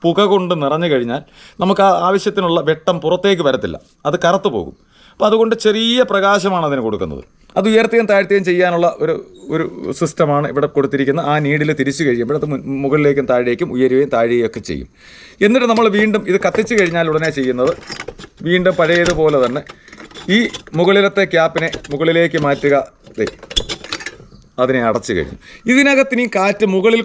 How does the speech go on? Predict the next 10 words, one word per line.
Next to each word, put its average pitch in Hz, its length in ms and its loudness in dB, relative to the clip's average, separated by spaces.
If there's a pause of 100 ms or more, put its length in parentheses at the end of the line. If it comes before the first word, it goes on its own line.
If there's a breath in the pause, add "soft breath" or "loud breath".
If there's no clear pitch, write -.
കൂടി 220 240 0
മാത്രം, 170 320 0
മുകളിൽ 202 320 2
കൊടുത്തിരിക്കുന്ന 196 580 2
സുഷിരങ്ങളിലൂടെ 202 760 2 (100)
മാത്രമേ 175 420 -2 (180)
ഇതിൻ്റെ 170 280 0 (220)
പുകയും, 165 360 2 (680 soft breath)
ആ, 156 40 4 (200)
പുറത്തേക്ക് 160 420 0